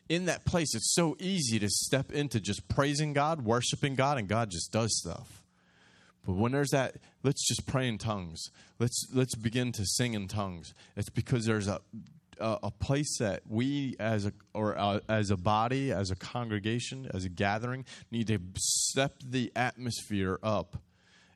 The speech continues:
And it's not that God's not in the atmosphere. It's stepping up all us as individuals into what? This place of love and unity, like we just read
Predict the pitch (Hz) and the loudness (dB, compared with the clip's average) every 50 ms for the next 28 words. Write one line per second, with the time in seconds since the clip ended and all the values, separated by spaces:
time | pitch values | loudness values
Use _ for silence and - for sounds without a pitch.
0 | _ - 104 95 95 90 - - 120 120 113 - 131 123 120 101 92 110 107 113 | _ -6 -4 -4 -4 -2 0 2 2 2 2 2 0 0 0 0 2 2 4 4
1 | 113 117 113 107 - 117 110 113 104 - - 110 107 113 117 113 110 101 - 101 | 4 2 0 -2 0 0 2 2 0 0 -2 -2 -2 -2 0 0 0 0 -2 -4
2 | 98 - - - 101 95 - 107 104 - - - - - - _ _ - - - | -6 -6 -2 -2 -2 0 0 0 -2 -2 -6 -8 -12 -20 -20 _ _ -4 -2 -2
3 | - - 135 131 - - 143 143 135 120 110 98 - - _ _ - 120 135 143 | 0 2 2 2 2 2 0 2 2 0 0 0 -4 -10 _ _ 2 2 4 2
4 | 143 117 - - 120 117 110 104 101 - - - - - - - 107 107 107 110 | 2 0 0 2 2 2 2 0 0 -2 -2 -4 -6 -8 -4 0 0 2 2 0
5 | - 123 113 - _ _ - 127 131 139 135 123 131 123 104 104 101 101 98 - | -2 -6 -8 -8 _ _ -2 0 0 2 2 2 2 2 2 2 2 2 0 -4
6 | - - - - - 156 165 170 165 - - 139 135 131 135 135 131 135 123 117 | -8 -14 -8 -2 0 0 2 2 0 2 4 4 6 6 4 2 0 -2 0 4
7 | 123 123 107 98 - - 101 113 113 - - - - - 113 127 123 - - 92 | 4 4 4 2 0 -2 0 0 0 0 -2 -2 0 2 2 2 2 0 0 -2
8 | 101 92 87 - - - - - - - 120 123 123 123 127 131 143 139 143 147 | -2 -2 -4 -8 -18 -20 -20 -10 -2 2 4 4 6 4 4 2 0 0 2 2
9 | 147 135 113 98 104 110 113 107 104 104 104 - 110 110 107 110 104 - - 120 | 2 2 0 0 0 0 0 0 0 0 0 0 -2 -2 -2 -2 -4 -4 -4 -4
10 | 127 110 - | -4 -4 -6